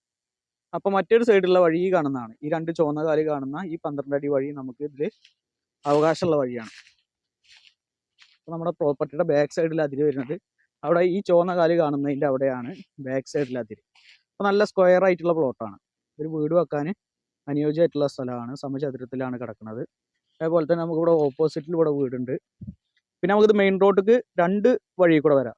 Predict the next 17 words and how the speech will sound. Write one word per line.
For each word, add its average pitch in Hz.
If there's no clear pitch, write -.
നമ്മളിപ്പോ 160
കാണിച്ചു 156
തന്ന 180
ഒരു 175
വഴി 147
കൂടിയും 143
വരാം. 135
അതേപോലെ 131
തന്നെ 135
ഈ 196
ഫ്രണ്ടേജ് 180
പോണ 170
വഴി 156
നേരെ 151
പോണതും 160
മെയിൻ 139
റോഡിലേക്കാണ്. 123